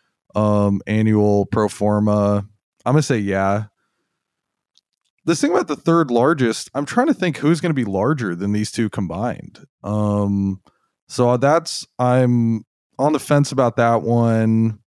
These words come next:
I want four to be true, so I'm just gonna hope it's gonna be true. So I'm gonna, I'm gonna put my chip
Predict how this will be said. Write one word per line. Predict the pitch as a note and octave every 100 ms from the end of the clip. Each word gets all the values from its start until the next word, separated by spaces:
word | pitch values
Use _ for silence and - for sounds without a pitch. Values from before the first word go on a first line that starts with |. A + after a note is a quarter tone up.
| _ _ _ _ _
I | C#3 C3+
want | B2+ F3 F3
four | - B2+
to | B2
be | A#2
true, | - A#2
so | -
I'm | A#2
just | A#2
gonna | - G#2+
hope | G#2+
it's | F#2+
gonna | A2
be | G2+
true. | - G#2+
So | A2 A#2
I'm | C3+ E3+
gonna, | F3+ D#3 -
I'm | C3
gonna | D#3+
put | D3+ D3
my | B2 B2+
chip | B2+ C3+ A#2+